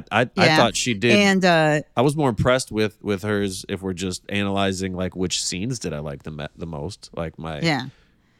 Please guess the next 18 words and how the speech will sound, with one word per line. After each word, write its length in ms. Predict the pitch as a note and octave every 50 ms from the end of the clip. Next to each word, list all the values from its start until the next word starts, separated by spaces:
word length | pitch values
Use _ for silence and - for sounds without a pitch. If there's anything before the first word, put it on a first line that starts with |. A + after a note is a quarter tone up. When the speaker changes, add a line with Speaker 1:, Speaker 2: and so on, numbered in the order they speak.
| _ _ _ _ _ _ _ _ _ _ _ _ _ _ _
Speaker 2:
And 140 | - E3+ F3
then 160 | E3 D#3 D#3+
my 160 | D#3 D3+ D3+
transition 760 | C#3+ - - F#3 E3 D#3 D3+ C3+ E3+ E3 D#3+ - - E3 D3+
from 200 | - - D3 C#3+
that 240 | C#3 D3 D3 D3+ -
topic 360 | - D#3 D3 D3+ - C#3+ C3+
to 100 | - -
this 240 | C#3+ D#3+ D#3+ E3 -
is, 160 | C#3 B2 - - - - - - - - _
who 160 | - B3+ A#3 F3+
cried 420 | - - G#3 G3+ G#3 A#3 B3+ B3
the 60 | G3+
most? 280 | E3+ D#3+ D#3+ F#3 - - -
Who 160 | E4+ F4 D4
cried 420 | - - - D#4 C4+ C4 C4+ A3+ A3+
the 60 | B3
most 480 | A#3+ A#3 A#3 A#3 A#3 A#3 A3 - -